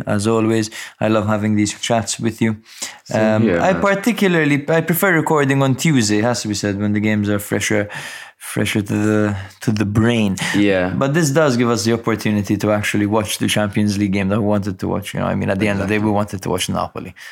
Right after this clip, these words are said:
Speaker 1: in the Champions League. Granted, the game to watch was Liverpool against Real. Like, my
Speaker 2: Ah.
Speaker 1: God, dude, Real
Speaker 2: Mental.
Speaker 1: are so stubborn.
Speaker 2: Yeah.
Speaker 1: They,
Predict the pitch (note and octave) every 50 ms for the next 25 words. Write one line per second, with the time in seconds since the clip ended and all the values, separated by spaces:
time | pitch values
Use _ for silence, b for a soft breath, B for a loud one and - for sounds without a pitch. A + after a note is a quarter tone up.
0 | B B - - G#2 G2+ F2+ - G2+ G#2 G#2 G#2 G#2+ G#2 F#2+ F#2 - F#2+ F#2+ A2
1 | A#2+ B2 B2 A#2 G#2+ A#2+ B2 A#2 G#2+ G2 G2+ G#2+ F#2+ G#2 G#2 G#2 G2+ G2+ - G2+
2 | G2+ G2+ G2+ - - G#2+ G#2 A2 G#2+ G#2 G2 G2+ G#2 G2+ - G#2 G2+ G#2 G2+ G2+
3 | G2+ G2+ G2 - - G2 G2 G2 G2+ G#2+ A2 G#2+ G#2 F#2+ G2 G2+ G#2+ G#2+ G#2+ G#2
4 | G2 F#2 F2+ F2+ F#2 F#2 F#2 G#2 A#2+ B2+ A#2 G#2+ G#2 A2+ A#2+ A#2 B2 C3+ B2+ A2+
5 | G2+ G2 F#2+ - B B B B B B B B _ - F#2+ G2 F#2 F2+ E2+ -
6 | E2+ D#2+ - A2+ A2 G#2+ - - - D#3 C3 A#2 - - - - C3+ A#2 G#2+ G2
7 | E2+ - A#2+ A2+ A#2 - - G#2 G#2+ A2 G#2+ G2 F2+ F2+ - D3+ D3+